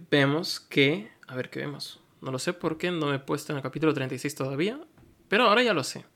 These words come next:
Que es que mientras los niños huyen por el bosque, ven que los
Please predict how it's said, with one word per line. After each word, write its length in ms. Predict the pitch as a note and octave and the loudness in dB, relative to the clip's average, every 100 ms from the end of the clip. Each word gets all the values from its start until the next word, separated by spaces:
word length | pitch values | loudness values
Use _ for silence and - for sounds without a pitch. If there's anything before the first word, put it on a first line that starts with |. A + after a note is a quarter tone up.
| _ - - - - _ | _ -20 -20 -20 -20 _
Que 400 | D3+ F#3 G#3 - | 6 6 4 0
es 280 | E3 F#3+ - | 2 2 0
que 300 | - D3+ F#3+ - | 2 2 2 -2
mientras 460 | D3+ G#3+ E3 C#3 | -2 0 -2 -2
los 100 | C3+ | -2
niños 500 | D#3+ G3 C#3+ - - _ | 0 0 -2 -6 -12 _
huyen 280 | D3+ E3 F3+ | 2 4 4
por 140 | D#3 | 6
el 80 | D3 | 6
bosque, 400 | D3+ G3+ - G3 | 6 4 0 2
ven 260 | F3 G3 A3 - | 4 2 0 4
que 300 | F#3 B3 - | 4 4 0
los 1120 | C#3 C#3 C3+ C3+ C3+ C3 C3+ B2+ B2 - - | -2 0 0 -2 -2 0 0 0 -4 -8 -10